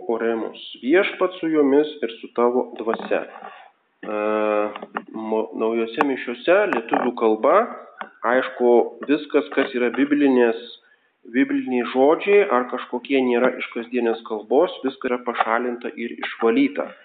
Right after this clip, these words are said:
Ir todėl ir su tavo dvasia jau, aišku, nebeliko, yra ir su tavimi, kad būtų pa-, paprasta ir aišku, čia toks principas. O nors čia yra bibliniai žodžiai ir tai labai senas liturgijoje dažnas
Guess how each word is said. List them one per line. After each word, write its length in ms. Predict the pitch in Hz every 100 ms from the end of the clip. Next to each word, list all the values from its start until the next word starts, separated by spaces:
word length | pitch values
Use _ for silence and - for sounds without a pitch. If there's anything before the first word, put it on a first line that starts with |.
| _ _ _ _
Ir 100 | 107
todėl 380 | - 107 117 120
ir 160 | 139 147
su 180 | 147 120
tavo 280 | 131 123 113
dvasia 400 | 104 107 - 185
jau, 180 | 147
aišku, 360 | 120 123 - 117
nebeliko, 560 | 113 104 107 180 208 135
yra 240 | 113 127
ir 220 | 120 127 135
su 140 | 127
tavimi, 440 | 120 110 113 104 -
kad 220 | - 92
būtų 220 | 113 98 -
pa-, 140 | 104
paprasta 560 | - 180 - 143 - 113
ir 140 | 107
aišku, 540 | - 95 87 - - -
čia 100 | -
toks 240 | 101 -
principas. 560 | - 110 101 - - - _ _ _ _ _ _ _
O 220 | - 104
nors 240 | 101 104 -
čia 180 | - 110
yra 100 | 107
bibliniai 540 | 151 170 160 143 120
žodžiai 540 | 120 139 151 143 135 120 - _ _ _ 95
ir 280 | 107 104 101 98 - - - - _ _ _ _ _ _ _ _ _ - -
tai 180 | - 117
labai 300 | 113 113 160
senas 540 | 160 135 135 165 135 -
liturgijoje 840 | 120 123 123 135 131 127 117 -
dažnas 540 | 113 113 123 139 147